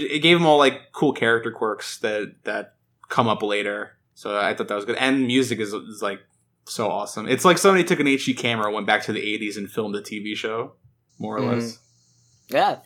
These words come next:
Speaker 1: Yeah.
Speaker 2: I mean, uh, there's a lot of synthwave, but there's also a lot of, like, m-, music from the era that's pretty iconic. So, the, or The Clash, uh, Should I Stay or Should I Go? I think there was, like, Sunglasses at, at Night was playing in another episode. So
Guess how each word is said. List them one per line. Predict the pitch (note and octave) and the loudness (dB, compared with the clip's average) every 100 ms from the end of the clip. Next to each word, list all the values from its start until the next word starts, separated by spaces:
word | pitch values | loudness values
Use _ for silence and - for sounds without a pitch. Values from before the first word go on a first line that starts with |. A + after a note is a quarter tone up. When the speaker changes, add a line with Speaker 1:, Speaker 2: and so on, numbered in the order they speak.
| _ - | _ -14
Speaker 1:
Yeah. | C#2 B2 | -10 -2
Speaker 2:
I | E3 | 4
mean, | F#3 | 4
uh, | E3 D3+ - E3 | 4 2 -2 0
there's | E3 F3+ | 4 6
a | |
lot | F#3+ F3+ | 6 4
of | |
synthwave, | - F3 F3 G3 G3+ | 4 2 4 4 4
but | D#3 | 2
there's | D3+ | 4
also | D#3+ E3+ D3+ | 4 4 4
a | |
lot | C#3+ C#3 | 6 4
of, | C#3+ B2 | 4 4
like, | B2+ A#2+ - - - | 2 2 -4 -20 -6
m-, | C3 B2 _ _ | -6 -6 _ _
music | B2+ C3 C3+ - | -2 0 0 0
from | C#3+ A#2+ | 0 0
the | A2+ | 0
era | A#2 B2 C3 C3+ C#3+ - - | 4 4 6 4 2 -4 -18
that's | G#2+ A#2 A2+ A2+ - | -4 0 2 0 -4
pretty | - - C#3 C3+ C3 B2+ A#2+ _ _ - | -8 -8 -4 -2 -2 -4 -8 _ _ -4
iconic. | A#2 - B2 B2 | -4 0 0 0
So, | - A#2+ A2+ A2 - - - - C#3 | 2 4 4 2 -2 -20 -20 -8 0
the, | C#3+ | 2
or | C#3+ | 2
The | C3 | 0
Clash, | C3+ D3+ D3 D3 C#3+ - | 0 2 4 4 2 0
uh, | B2 B2 A#2+ A#2 G#2+ F#2+ - | 2 4 4 4 2 0 -2
Should | - D3 | 0 2
I | C#3 | 0
Stay | - C#3 C3+ | 2 4 4
or | |
Should | B2 C3+ | 2 2
I | A#2 | 0
Go? | A2 B2+ B2+ B2+ B2+ B2+ - - - - | 2 4 6 6 4 2 -12 -20 -16 -6
I | A#2 | -2
think | C#3+ C3+ | 0 2
there | C3 | 2
was, | B2 | 4
like, | A#2+ - | 2 2
Sunglasses | - C3+ C#3 C#3+ C#3 C#3 C3+ | 2 2 2 2 2 2 0
at, | B2+ - B2 | 0 -2 -2
at | B2 | 2
Night | C3 C3 B2+ | 4 4 4
was | B2+ | 2
playing | - C3+ C3 C3 | 0 2 4 4
in | B2+ | 2
another | B2 B2+ B2+ A#2 | 2 2 2 2
episode. | C3 C3+ - B2+ A#2+ A#2 | 0 -2 2 4 4 4
So | - B2+ B2 | 2 4 2